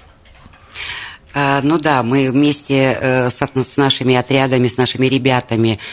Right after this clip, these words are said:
развиваемся, растём, а, чему-то учимся у них. А, но, э, м, хочу сказать главное, что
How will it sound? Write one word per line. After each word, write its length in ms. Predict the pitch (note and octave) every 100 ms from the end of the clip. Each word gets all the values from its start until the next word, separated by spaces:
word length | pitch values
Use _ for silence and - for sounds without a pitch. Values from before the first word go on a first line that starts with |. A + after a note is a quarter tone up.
| -
развиваемся, 920 | D3+ D#3 D3+ G#2+ C#3+ C#3+ C3 - G#2+
растём, 680 | D3 E3+ - B2 C#3+ D3 C#3 - - -
а, 320 | A#2+ B2 B2
чему-то 380 | B2 C#3 F#3+ D3
учимся 600 | A#2+ D3+ D#3 C#3 C3+ C#3
у 80 | C3
них. 300 | C3 B2+ A2+ - - - -
А, 440 | C3+ C#3 C3+ B2+
но, 420 | C3+ D#3+ E3 D#3+ -
э, 280 | C#3+ C3+ C3+
м, 300 | - - - -
хочу 240 | D3+ D#3+
сказать 380 | - D3+ D3+ C#3
главное, 560 | D#3 F#3+ F#3+ D3+ A#2+
что 380 | A#2+ - C#3 B2+